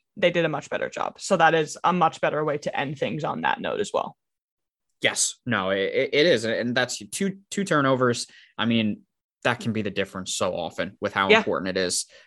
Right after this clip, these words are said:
Speaker 2: uh, to, and it, it definitely did because we see all the field goal <laughs> attempts that Villanova had, seventy-seven attempts in this game. And, and it helps when you,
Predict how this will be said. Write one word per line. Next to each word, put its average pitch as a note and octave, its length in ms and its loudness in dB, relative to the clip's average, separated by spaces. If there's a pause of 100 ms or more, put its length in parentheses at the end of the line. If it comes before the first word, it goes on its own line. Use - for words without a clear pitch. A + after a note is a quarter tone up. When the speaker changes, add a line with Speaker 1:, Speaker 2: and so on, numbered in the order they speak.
(140)
Speaker 2:
uh, F2 240 0
to, F#2 340 0
and A#2+ 260 0 (200)
it, A#2+ 240 2
it C3 180 4
definitely C#3 400 4
did D#3+ 240 2
because C#3 240 -2
we C#3 100 -6
see - 160 -2
all D#3 120 4
the C#3 80 -6
field F#3 320 2
goal C#3 220 0
<laughs> - 20 -4
attempts B2+ 400 -2
that B2 180 -2
Villanova C#3 420 0
had, A#2 200 -2
seventy-seven D#3 1120 0 (380)
attempts C3+ 540 2 (240)
in B2 160 4
this A#2 200 4
game. A#2+ 280 2
And, A2 160 -2
and A2+ 160 0
it - 80 -2
helps A2+ 400 0
when G#2 160 -2
you, F#2+ 300 -4